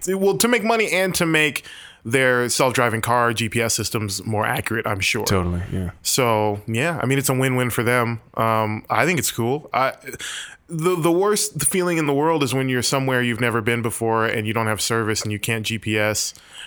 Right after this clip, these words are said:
Speaker 1: and you're just like, you know what I mean? Like,
Speaker 2: Yeah.
Speaker 1: so it'd be cool to be hiking Half Dome,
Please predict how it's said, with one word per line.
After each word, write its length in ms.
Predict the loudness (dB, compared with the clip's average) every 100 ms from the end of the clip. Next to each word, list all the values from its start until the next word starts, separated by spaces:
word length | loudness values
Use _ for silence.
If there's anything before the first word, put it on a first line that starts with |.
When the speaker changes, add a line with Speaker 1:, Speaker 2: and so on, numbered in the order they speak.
| -12
Speaker 1:
and 140 | -6 -4
you're 100 | -4
just 220 | -4 -2
like, 260 | -2 -2 -2
you 100 | 0
know 80 | 2
what 60 |
I 40 | 2
mean? 280 | 0 -2 -2
Like, 100 | 0
Speaker 2:
Yeah. 40 | 2
Speaker 1:
so 40 |
it'd 40 | 2
be 100 | 0
cool 300 | 0 0 0
to 100 | -2
be 360 | 0 0 0 -2 -10 -20 -20 _ _ -8
hiking 720 | -2 0 2 2 0 -2 -4 -10 _ -8
Half 420 | -2 2 2 2
Dome, 420 | 2 2 0 -4